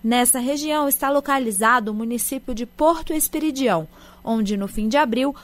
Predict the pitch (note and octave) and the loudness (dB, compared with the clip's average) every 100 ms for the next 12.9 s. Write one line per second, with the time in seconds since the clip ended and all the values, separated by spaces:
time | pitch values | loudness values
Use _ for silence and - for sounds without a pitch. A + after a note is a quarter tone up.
0 | - - F4 F4 F4 E4+ - D4 B3+ B3+ | -14 -4 -2 -2 -4 -6 -6 -4 0 2
1 | C#4 A#3+ A#3+ C4 D4+ A3 A#3 C4 B3+ A#3 | 2 -2 -4 -4 -2 0 2 0 -4 -4
2 | A#3+ - B3 B3+ B3 G#3 - - C#4+ - | -6 -2 -2 0 -2 -4 -6 -4 0 0
3 | E4+ F4+ F#4 E4+ E4 G#3+ - C#4 C4+ A#3 | 0 -2 0 -2 0 0 0 0 0 0
4 | C4+ C4+ B3+ - B3 B3 B3 A3+ D4 A#3 | -2 -2 -2 0 0 2 0 2 2 2
5 | B3+ G#3+ D#3+ - - - C4 A#3 - C4 | 2 0 -2 -12 -16 0 0 2 -2 -2
6 | C4+ C4 C#4 C4+ B3 B3 D#4 F#4 E4 C4+ | -2 0 0 0 0 2 2 2 0 0
7 | B3+ B3+ C#4+ G#3+ D#3+ - - - - - | 0 0 -2 -2 -4 -10 -20 -20 -20 -12
8 | G3 G3+ F#3 G3 A#3 C4+ G#3+ G3+ G3 F#3 | -6 -4 0 2 4 4 2 0 -2 -4
9 | - G3 F#3 F3+ F#3 F#3+ D4+ C#4+ B3+ C#4 | -4 -2 -2 -4 -6 -6 -6 -2 0 2
10 | D4 - - B3+ D#4 D#4+ D#4+ D#4+ D#4 C#4 | 2 -2 -10 -2 2 2 2 2 2 0
11 | A#3+ A#3+ B3 B3 C4+ C#4 A#3 G3 B3+ C#4 | 0 0 -2 -2 -4 -2 -2 -2 -2 0
12 | A#3+ G3+ G3 G3+ D4 A#3 A3+ - B3+ | 2 2 0 -2 2 4 4 2 -8